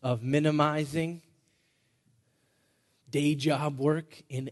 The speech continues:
any way, and that you would root that out of the consciousness of Seven Mile Road today. I thank you that you have called people in this room to all different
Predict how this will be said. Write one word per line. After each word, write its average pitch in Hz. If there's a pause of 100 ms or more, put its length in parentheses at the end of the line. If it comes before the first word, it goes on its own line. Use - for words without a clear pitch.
any 156
way, 131 (480)
and 127
that 127
you 147
would 135
root 135
that 143
out 135
of 135
the 143
consciousness 135
of 127
Seven 135
Mile 123
Road 120
today. 120 (1200)
I 123
thank 139
you 147
that 143
you 147
have 139
called 147
people 156
in 139
this 135
room 143
to -
all 170
different 151